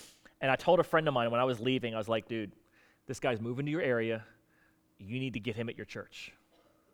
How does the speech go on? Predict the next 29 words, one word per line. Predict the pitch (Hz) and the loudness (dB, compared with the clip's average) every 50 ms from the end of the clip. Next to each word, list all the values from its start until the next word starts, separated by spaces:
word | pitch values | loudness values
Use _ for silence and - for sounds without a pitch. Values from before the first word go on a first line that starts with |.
| _ _ _ - | _ _ _ -18
Like, | 101 92 | -14 -6
"Why?" | 101 107 104 101 101 92 | -4 -2 0 0 -2 -4
Because | 90 107 104 - - 123 107 95 - | -6 -10 -12 -8 -4 -4 -4 -4 -6
I | 98 | -8
was | 95 104 | -6 -6
like, | 101 98 - | -6 -6 -8
"Dude, | - 101 90 | -10 -8 -6
this | 123 120 - | -6 -6 -4
guy's | - 123 117 113 95 | -4 -2 -2 -2 -2
an | 98 90 | -6 -8
evangelist. | 87 80 80 98 110 139 151 151 151 147 160 165 160 - - - - - - - - - | -10 -8 -6 -4 -2 -2 0 0 0 2 2 2 0 -2 -8 -20 -20 -20 -20 -20 -12 -8
He's | 131 113 | -6 -2
got | 110 117 98 | 0 0 0
a | 95 | 0
heart | - 120 117 110 - | 0 0 0 0 -2
for | - 95 90 | -8 -14 -2
God. | 90 104 127 135 143 151 156 160 160 160 - - - - _ - | 4 6 8 8 8 8 6 4 4 0 -4 -20 -20 -18 _ -4
You | 131 120 | -2 -2
won't | 113 117 113 131 131 - | -2 -2 -4 -4 -6 0
find | - 131 123 123 - | 2 2 2 2 2
anybody | 139 151 160 139 147 143 131 | 0 0 2 4 4 6 6
with | 120 104 | 4 0
a | 110 | -2
greater | 95 120 127 117 113 107 | 0 0 0 0 0 0
faith | - - 151 156 156 143 - | 2 4 6 6 4 4 2
or | - 117 107 | 0 -2 0
a | 95 | 2
bigger | 90 117 113 113 107 | 2 2 2 0 -2
heart. | - - 165 160 156 160 - | 2 6 8 8 8 8 4